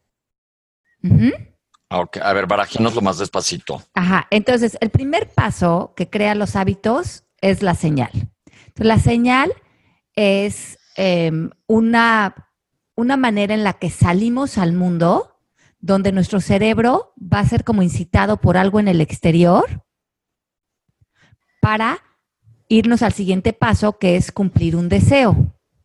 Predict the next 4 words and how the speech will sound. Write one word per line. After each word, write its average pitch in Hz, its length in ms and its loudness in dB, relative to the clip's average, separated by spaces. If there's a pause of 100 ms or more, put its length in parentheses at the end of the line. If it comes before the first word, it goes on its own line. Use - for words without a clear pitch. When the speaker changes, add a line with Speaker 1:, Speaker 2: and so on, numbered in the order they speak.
(2000)
Speaker 1:
Entonces - 640 -6
salimos 240 480 -2
al 226 120 0
mundo 196 540 0